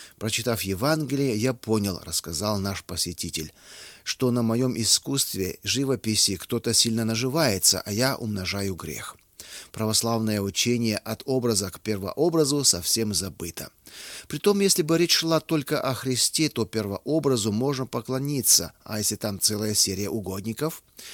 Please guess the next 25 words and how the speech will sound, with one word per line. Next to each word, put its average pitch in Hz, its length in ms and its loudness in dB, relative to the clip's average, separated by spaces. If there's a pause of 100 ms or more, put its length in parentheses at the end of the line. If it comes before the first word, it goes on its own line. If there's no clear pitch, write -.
(480)
Им 170 220 2
же 131 100 4
нельзя 113 400 2
кланяться, 95 600 -2 (140)
но 127 120 0
дело 226 280 2
обстоит 185 360 2
еще 190 220 2
сложнее. 101 580 0 (440)
Почитается 160 640 2
не 123 200 2
образ, 190 480 6
а 135 120 2
сама 127 420 4
икона. 92 500 -2 (300)
У 110 80 -6
Божьей 107 320 2
Матери, 160 380 0
например, 143 540 0 (280)
столько 156 560 4
икон, 185 220 4
что - 240 2
трудно 175 460 2
все 139 260 2
перечислить. 107 760 -2